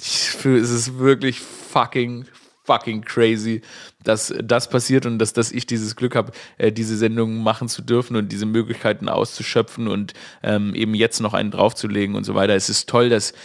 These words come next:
die öffentlich-rechtlichen Gelder nicht nur in Traumschiff und so weiter fließen. Ich weiß, da gibt's den, den, den Helene Fischer und so einen Scheiß. <laughs>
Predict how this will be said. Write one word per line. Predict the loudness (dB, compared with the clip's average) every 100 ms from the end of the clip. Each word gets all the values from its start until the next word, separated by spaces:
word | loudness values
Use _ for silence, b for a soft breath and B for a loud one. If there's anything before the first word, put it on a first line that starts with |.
| B B B B B -6
die | 4 4
öffentlich-rechtlichen | 4 0 0 0 0 -2 4
Gelder | 6 6 4
nicht | 4 -2 -2
nur | 2 4
in | 4 0 -2 -4 -4
Traumschiff | 2 2 2 0 0
und | 0
so | 0 2
weiter | 2 2
fließen. | -2 -4 -2
Ich | 0
weiß, | 2 2
da |
gibt's | -2 -2
den, | -6 -6 _
den, | -2 -2 -2
den | -2 -2
Helene | 0 2 2
Fischer | 0 0 2 2
und | 2
so | 0
einen | -2
Scheiß. | 0 2 0
<laughs> | -4